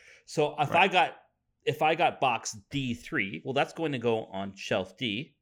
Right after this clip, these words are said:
Speaker 1: row three. And so when we're unpacking, you don't have to do it in order anymore 'cause they're all ready to go. And that was kind of my
Speaker 2: Question.
Speaker 1: Yes.
Speaker 2: Why are you putting your books in order if all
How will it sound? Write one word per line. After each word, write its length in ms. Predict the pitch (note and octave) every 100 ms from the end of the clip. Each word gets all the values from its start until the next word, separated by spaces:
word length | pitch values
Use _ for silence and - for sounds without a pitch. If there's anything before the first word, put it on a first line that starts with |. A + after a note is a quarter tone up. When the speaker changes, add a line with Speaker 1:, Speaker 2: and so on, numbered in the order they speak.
| _ _ -
Speaker 1:
row 220 | G#2 F#2
three. 380 | - F3+ - - _ _ _ _ _ _ _ _ _ _ _
And 160 | B2+ B2
so 160 | - C#3+
when 140 | C3+
we're 120 | C3+
unpacking, 600 | B2+ C3+ - G3+ A#3+ B2
you 120 | G#2+ C3
don't 140 | C#3+
have 260 | - D#3+ E3
to 80 | A#2+
do 100 | A2+
it 60 |
in 100 | G#2+
order 260 | G#2+ D#3+ B2+
anymore 320 | F#2+ F#2+ F#2+
'cause 340 | - A#2 A2+ - _ _ -
they're 100 | F3+
all 140 | D#3
ready 180 | B2 A#2
to 60 | A#2+
go. 260 | D3 - - - _
And 100 | A2+
that 100 | C3+
was 140 | E3 -
kind 140 | C#3
of 40 | A3+
my 80 |
Speaker 2:
Question. 340 | A3 F#3+ A#2+ -
Speaker 1:
Yes. 400 | A2+ - - - _ _ _ _ _ _ - - _ _
Speaker 2:
Why 280 | A#2 C3 F3+
are 40 | A#3
you 140 | F4+
putting 260 | - G3 F3+
your 140 | D#3
books 280 | B2 C#3 -
in 100 | A#2
order 460 | A2+ A2+ G#2 G2+ -
if 220 | A2 - - - _ _
all 560 | A#2+ B2+ B2+ C3 B2+